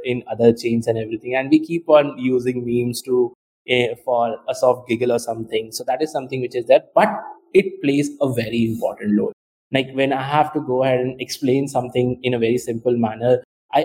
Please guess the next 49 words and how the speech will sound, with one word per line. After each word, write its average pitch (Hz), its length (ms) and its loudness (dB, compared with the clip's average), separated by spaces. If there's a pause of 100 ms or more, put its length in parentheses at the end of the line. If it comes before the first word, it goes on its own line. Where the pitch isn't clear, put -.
often 165 440 0
try 151 200 -2
to 147 120 -2
choose 139 380 -2
and 135 160 -2
pick 123 160 -2
up 120 140 0
some 120 200 -4
memes 120 380 2
to 127 60 -6
go 117 240 0
ahead 117 160 0
and 117 160 -4
tell 113 260 -2
people 107 360 -2 (420)
that 113 220 4
this 117 100 0
is 117 100 -2
something 113 320 0
which 110 160 0
is 110 140 -6
there. 127 300 2
And 160 360 0
I 143 80 0
think 170 320 0
one 147 200 0
of 165 100 -2
the 170 80 -2
biggest 131 480 -2
things 160 180 -2
that 139 140 2
I 127 140 0
can 139 260 -6 (120)
particularly 151 480 0
see 135 220 -2
with 131 120 -2
the 131 60 -4
marketing 123 560 0 (300)
and 127 160 -8
the 139 80 2
memes 143 360 0
that 131 160 0
we 127 80 -8
have 120 200 -2
been 123 160 -2
using, 120 460 -2
the 127 80 -10
biggest 143 420 -2
retention 123 640 -2